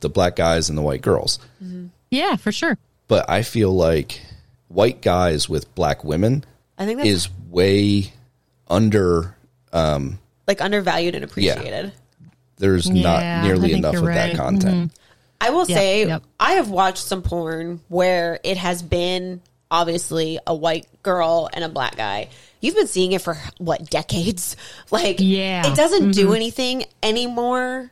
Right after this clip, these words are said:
Speaker 2: for me. And I don't, maybe there's other people that are like that too, where it doesn't really have the same effect as it used to. But when I see
Speaker 3: Mm.
Speaker 2: a white guy with a black girl, I don't know what
Speaker 3: Mm-hmm.
Speaker 2: it is. Like,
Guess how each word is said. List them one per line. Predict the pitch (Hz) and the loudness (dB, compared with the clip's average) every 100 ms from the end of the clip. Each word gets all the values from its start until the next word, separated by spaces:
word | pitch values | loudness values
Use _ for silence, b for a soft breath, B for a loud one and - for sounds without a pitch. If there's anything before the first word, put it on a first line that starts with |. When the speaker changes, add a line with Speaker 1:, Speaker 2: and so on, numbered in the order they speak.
| _ | _
Speaker 2:
for | - 220 | -2 0
me. | 180 180 190 233 | 0 -2 -2 -2
And | - 202 | 0 2
I | 196 | 2
don't, | 339 - - | 2 -2 -2
maybe | 214 320 | 0 2
there's | 339 | 0
other | 285 277 | 0 -2
people | 240 262 | -2 0
that | 233 | 2
are | 196 | 2
like | 170 175 | 2 0
that | 185 180 | -2 -2
too, | - 185 | -2 -2
where | 120 | -2
it | 202 | -2
doesn't | 185 175 180 - | -2 -2 -4 -2
really | 190 185 175 | -2 -2 -4
have | 175 180 214 | -6 -2 0
the | 208 | -2
same | 208 196 | -2 -4
effect | - 170 170 | -2 -2 -2
as | 185 | -2
it | 170 | -4
used | 139 147 165 - | -4 -6 -6 0
to. | 254 285 285 B B B | 2 2 -2 B B B
But | 190 | 0
when | 277 | 2
I | 427 | 0
see | 415 - 349 330 | 0 2 4 4
Speaker 3:
Mm. | 160 | 2
Speaker 2:
a | 214 | 0
white | 180 180 175 208 196 285 - | 0 -6 0 4 4 2 -2
guy | 190 170 156 156 | 0 0 0 -2
with | 165 160 | -4 -4
a | 156 | -6
black | 151 175 247 - | -4 0 0 -2
girl, | - 160 98 101 - b b b b b b | -4 -4 -2 -2 -4 b b b b b b
I | - | -2
don't | 302 349 | 2 4
know | |
what | 233 214 | 4 4
Speaker 3:
Mm-hmm. | 185 | 4
Speaker 2:
it | 202 | 0
is. | 175 | 0
Like, | 170 175 | -4 -4